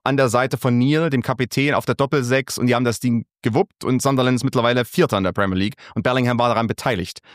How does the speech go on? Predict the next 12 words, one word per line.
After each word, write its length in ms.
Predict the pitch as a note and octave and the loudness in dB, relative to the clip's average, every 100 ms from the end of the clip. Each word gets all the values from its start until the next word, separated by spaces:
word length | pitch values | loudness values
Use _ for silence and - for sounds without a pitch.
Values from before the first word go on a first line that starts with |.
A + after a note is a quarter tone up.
| - | -12
und 120 | - G#2+ | -2 0
er 100 | G#2+ | 2
war 220 | B2+ C3 | 2 2
ein 160 | A#2+ | 2
wichtiger 440 | A#2 - D3+ C#3 B2+ | 0 0 0 2 2
Faktor 540 | - E3 - A#2 A#2+ | 0 -4 -2 0 2
im 100 | B2+ | 0
Aufstiegsrennen 680 | - C#3 - A#2+ G#2 A2 B2 | 2 0 0 -4 -2 0 0
und 100 | A#2 | 0
in 120 | A#2 | 0
diesen 180 | B2 A#2+ | 0 0
Aufstiegsplayoffs 1000 | A#2+ B2+ C3 C3+ - - C3+ G#2+ A2 - | 0 0 -2 -6 -6 -2 2 2 2 -2